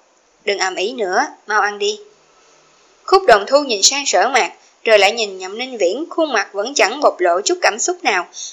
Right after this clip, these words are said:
Bỗng nhiên anh sợ hãi khi ý thức được việc, ngay cả mong muốn được làm người hầu của hắn cũng chẳng thể thành hiện thực nữa rồi.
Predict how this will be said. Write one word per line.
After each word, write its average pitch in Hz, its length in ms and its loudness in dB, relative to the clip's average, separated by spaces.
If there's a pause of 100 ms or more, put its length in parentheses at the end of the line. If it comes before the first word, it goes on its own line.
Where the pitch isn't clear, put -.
(120)
Bỗng 226 200 2
nhiên 320 200 -4
anh 269 160 0
sợ 202 220 2
hãi 254 360 -2
khi 302 120 -6
ý 349 260 4
thức 392 120 -2
được 196 240 -2
việc, 190 240 -6 (320)
ngay 311 160 2
cả 196 160 4
mong 285 280 -2
muốn 330 200 0
được 254 140 4
làm 208 220 0
người 196 140 -8
hầu 180 220 -4
của 196 160 -2
hắn 277 300 -4
cũng 247 160 -6
chẳng 196 280 -2
thể 220 220 -4
thành 220 140 -8
hiện 202 200 -14
thực 196 200 -4
nữa 185 260 -2
rồi. 220 160 4